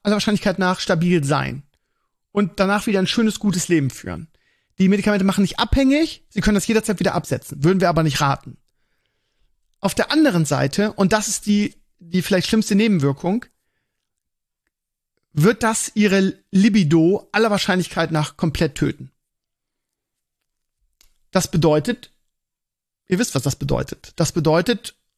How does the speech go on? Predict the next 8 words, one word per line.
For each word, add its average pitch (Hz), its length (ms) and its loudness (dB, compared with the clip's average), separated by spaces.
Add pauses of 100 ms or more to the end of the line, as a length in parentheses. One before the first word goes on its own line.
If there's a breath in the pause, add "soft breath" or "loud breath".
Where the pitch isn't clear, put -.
(420)
im 180 120 2
schlimmsten 220 360 0
Falle, 190 480 0 (120)
ähm, 165 380 0
komplette, 202 840 0 (100)
äh, 202 100 -6 (120)
ähm, 180 400 0
Impotenz. - 580 -2